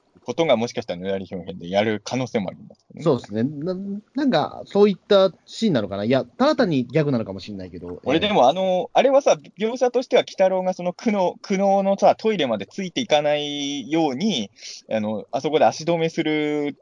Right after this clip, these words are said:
Speaker 1: 何かが必要だったってことなんだと思うんですけど、物語上は。
Speaker 2: うん。
Speaker 1: でも、そこであえてサインを持ってくるのはいいなと思うし、今後もちょっと、あのー、鬼太郎が、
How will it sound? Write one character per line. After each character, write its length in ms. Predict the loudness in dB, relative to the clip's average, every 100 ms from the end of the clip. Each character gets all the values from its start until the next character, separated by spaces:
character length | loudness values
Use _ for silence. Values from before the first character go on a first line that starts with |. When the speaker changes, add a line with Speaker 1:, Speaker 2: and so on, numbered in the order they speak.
| _
Speaker 1:
何 240 | 0 2
か 100 | 2
が 60 | 0
必 200 | -2 -4
要 80 | 0
だ 80 | 0
っ 40 |
た 140 | -2
っ 60 | -6
て 100 | -6
こ 100 | -8
と 100 | -4
な 80 | -4
ん 40 |
だ 80 | -4
と 80 | -6
思 120 | -4
う 20 |
ん 40 | -4
で 20 |
す 40 | -2
け 80 | -2
ど、 80 |
物 180 | 0 -2
語 120 | -2 -2 -2 -4
上 200 | -6 0
は。 140 | 2
Speaker 2:
う 20 |
ん。 160 | 4 0 -6 -14 _
Speaker 1:
で 60 | -6
も、 100 | -4
そ 140 | -2
こ 100 | 2
で 80 | 6
あ 80 | 6
え 80 | 4
て 100 | -2
サ 180 | -6
イ 100 | -8
ン 40 | -6
を 40 |
持 100 | -8
っ 40 | -10
て 140 | -12
く 100 | -8
る 60 | -8
の 60 |
は 60 | -6
い 80 | -6
い 20 |
な 160 | -6
と 100 | -6
思 80 | -8
う 20 |
し、 100 | -8
今 220 | -2 -2 0
後 80 |
も 100 | -2
ち 100 | -2
ょ 20 | -4
っ 20 |
と、 180 | 0 0
あ 60 |
の 80 | 0
ー、 20 |
鬼 600 | -4 -4 -4 -4 -6 -6 -10 -20 _ -20 2
太 180 | 4
郎 240 | 4 4 2
が、 220 | 2